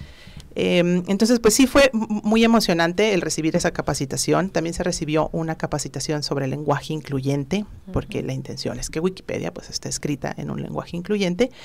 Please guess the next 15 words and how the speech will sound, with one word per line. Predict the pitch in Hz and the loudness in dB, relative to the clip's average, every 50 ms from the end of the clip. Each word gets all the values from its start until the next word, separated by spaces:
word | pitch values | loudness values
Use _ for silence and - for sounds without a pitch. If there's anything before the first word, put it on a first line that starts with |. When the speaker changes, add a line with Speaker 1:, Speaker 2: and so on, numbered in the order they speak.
| - - - - - - - - | -16 -16 -16 -16 -16 -16 -12 -4
Speaker 1:
y | 196 175 | -4 -4
finalmente | 180 202 196 202 202 208 202 196 202 | -2 -2 -2 0 0 0 0 0 0
fueron | 190 196 180 180 180 180 | 2 2 2 4 6 4
horas | 165 160 165 - - | 4 4 4 2 0
y | 156 | 0
horas | 143 131 143 139 143 | 0 0 0 0 0
de | 147 | 0
edición. | - - - - - - - - - - - - - - - - - - - - | -2 -2 -2 -4 -4 -4 -6 -8 -12 -20 -20 -20 -20 -20 -20 -20 -20 -20 -20 -14
Eh, | - - - - 160 - | -8 -4 -4 -2 -2 -2
nos | 156 147 - | -2 -4 -4
acompañaron | - - 151 139 151 147 156 165 170 180 175 | -4 -6 -6 -4 -2 0 2 4 4 4 2
personas | 180 - - - 160 151 156 160 151 | 2 -2 0 0 -2 0 0 0 0
de, | 156 151 - - | 0 -2 -2 -2
de | 135 151 143 - | -4 -4 -4 -4
Wikimedia | 143 139 - - 160 156 151 151 147 147 147 143 139 135 135 | -6 -8 -8 -8 -4 -2 0 0 2 2 2 2 2 0 -4